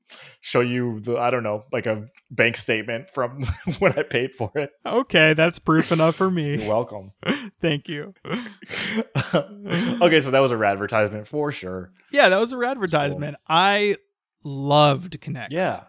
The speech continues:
Speaker 2: I thought they were so cool.
Speaker 1: And the fact that you get that cool, you get
Speaker 2: That's,
Speaker 1: the
Speaker 2: yeah.
Speaker 1: motors involved, you get the things flying around, shooting up and down the roller coasters and the Ferris wheels, and customizable. Come on,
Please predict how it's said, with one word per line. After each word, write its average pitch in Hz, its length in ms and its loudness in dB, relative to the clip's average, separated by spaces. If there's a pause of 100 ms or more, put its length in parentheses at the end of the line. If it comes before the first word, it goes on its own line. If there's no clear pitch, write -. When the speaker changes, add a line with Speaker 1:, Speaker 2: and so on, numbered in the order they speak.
(220)
Speaker 2:
I 151 120 -2
thought 147 300 -2
they 135 160 -8
were 139 120 -10
so 143 300 -4
cool. 143 480 -6 (140)
Speaker 1:
And 147 120 -8
the 135 60 -8
fact 151 200 -4
that 156 60 -6
you 147 60 -4
get 143 120 -6
that 139 280 -2
cool, 151 220 -6
you 151 80 -4
get 135 100 -8
Speaker 2:
That's, 143 140 0
Speaker 1:
the 135 60 -2
Speaker 2:
yeah. 113 60 -2
Speaker 1:
motors 120 360 0
involved, 120 400 0
you 107 60 -6
get 113 140 -4
the 113 80 -12
things 113 280 -8
flying 107 420 -4
around, 107 380 -6
shooting 107 360 -10
up 110 140 -8
and 107 120 -6
down 110 200 -4
the 110 100 -8
roller 113 240 -4
coasters 110 420 -8
and 107 100 -8
the 104 40 -10
Ferris 110 380 -10
wheels, 117 220 -6 (280)
and 170 220 0 (120)
customizable. 170 1000 -2 (560)
Come - 180 -2
on, 98 680 -4